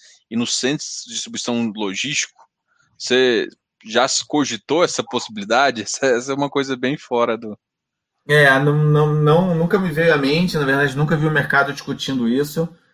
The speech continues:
Speaker 2: Tem uma questão difícil aí, que é combinar a operação de um centro logístico, que envolve caminhões, que envolve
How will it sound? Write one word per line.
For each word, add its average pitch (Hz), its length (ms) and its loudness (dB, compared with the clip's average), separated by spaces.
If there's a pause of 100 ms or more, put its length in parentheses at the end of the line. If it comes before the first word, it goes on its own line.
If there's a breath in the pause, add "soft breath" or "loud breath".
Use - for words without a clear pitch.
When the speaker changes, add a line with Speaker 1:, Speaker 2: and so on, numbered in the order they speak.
(380 soft breath)
Speaker 2:
Tem 262 140 0
uma 277 120 -2
questão 202 880 2
difícil 165 640 2
aí, 165 300 4
que 180 140 -2
é 170 140 8
combinar 156 960 2
a 131 100 0
operação 135 680 0
de 127 80 -2
um 123 40 2
centro 127 280 -6
logístico, 135 480 -2
que 120 100 -10
envolve 123 300 2
caminhões, 123 640 2
que - 120 -6
envolve 113 600 2